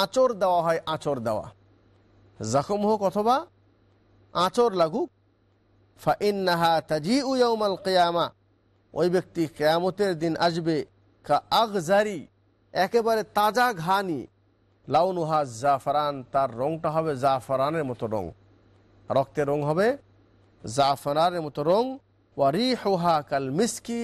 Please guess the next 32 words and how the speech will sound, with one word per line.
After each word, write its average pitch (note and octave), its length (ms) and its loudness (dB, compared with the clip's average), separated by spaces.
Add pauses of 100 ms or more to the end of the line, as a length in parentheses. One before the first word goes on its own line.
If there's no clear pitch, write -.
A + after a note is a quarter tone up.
(120)
এবং E3+ 140 -4 (140)
তার C#3 160 2 (140)
গন্ধ F3+ 300 -4 (160)
হবে F3+ 240 -2 (260)
মিশকুম্বারের B2+ 720 -2
মতো B2 160 -10 (120)
সুগন্ধ। G#2+ 440 -6 (540)
এরপরে F#3+ 440 2
যে A#3+ 120 2
হাদিসটি, F#3 340 -4
ওয়ান E3 240 0 (100)
আবি F3 160 -2 (160)
হুরায়রা E3+ 420 2
রাদিয়াল্লাহু D#3 500 2
আনহু C#3+ 160 -4 (160)
قال F3+ 200 6 (340)
مر A#3 200 0 (180)
رجل A#3 240 -2 (200)
من F#3+ 100 -2 (120)
أصحاب G3 340 2 (140)
رسول F#3+ 280 0
الله D#3+ 140 0
صلى D3+ 120 -2
الله C#3+ 80 -4
عليه C#3+ 60 -6
وسلم C#3+ 180 0 (100)
بشعب F#3+ 440 0 (420)
فيه A3 280 -2 (300)
عيينة A3+ 520 4 (600)
من E3 120 0 (200)
ماء F#3 200 2 (320)
أدبة। B2 280 -4